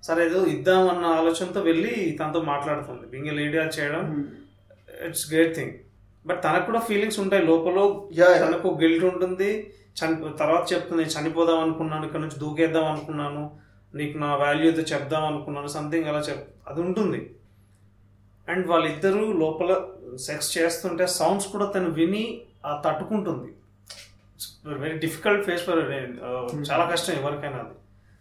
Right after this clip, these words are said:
Speaker 1: మళ్ళీ తర్వాత realize అవుతుంది ఏమని, ఓహో, తను ఒక మరి ఇంకొక ఫేజ్లోకి వెళ్తుంది. Like, ఓహో, నాకు ఏదైనా ఇవ్వడంలో ఇంత తృ-, తృప్తి ఉందా,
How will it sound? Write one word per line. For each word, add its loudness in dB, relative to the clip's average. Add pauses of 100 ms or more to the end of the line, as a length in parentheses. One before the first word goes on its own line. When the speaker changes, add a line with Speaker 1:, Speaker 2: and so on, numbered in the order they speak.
(640)
Speaker 1:
మళ్ళీ 4
తర్వాత 6
realize 6
అవుతుంది 0
ఏమని, 2
ఓహో, -6 (540)
తను 4
ఒక 0
మరి 4
ఇంకొక 0
ఫేజ్లోకి 0
వెళ్తుంది. 2
Like, -4 (340)
ఓహో, 2
నాకు -4
ఏదైనా 0
ఇవ్వడంలో 4
ఇంత 0
తృ-, -4 (100)
తృప్తి -4
ఉందా, 0